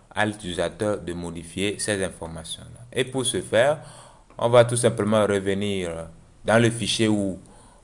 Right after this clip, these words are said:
on a la liste des produits, euh, et refaire la même chose comme on a fait pour la suppression.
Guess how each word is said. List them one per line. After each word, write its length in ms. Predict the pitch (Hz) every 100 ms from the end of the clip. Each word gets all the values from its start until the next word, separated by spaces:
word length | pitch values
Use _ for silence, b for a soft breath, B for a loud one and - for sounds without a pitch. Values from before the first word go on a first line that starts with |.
| -
on 140 | 101
a 100 | 107 98
la 180 | 87
liste 320 | 87 92 - -
des 100 | 87
produits, 540 | - 82 80 107 160 160 B B B _ -
euh, 440 | - 87 98 113 120 -
et 140 | 120
refaire 320 | 110 - 113
la 160 | 101 90
même 200 | 98 120
chose 380 | 123 131 123 -
comme 280 | 123 120 120
on 140 | 113
a 100 | 101
fait 260 | 101 117 110
pour 400 | - 110 104 104
la 180 | 90 92
suppression. 600 | - 90 87 82 -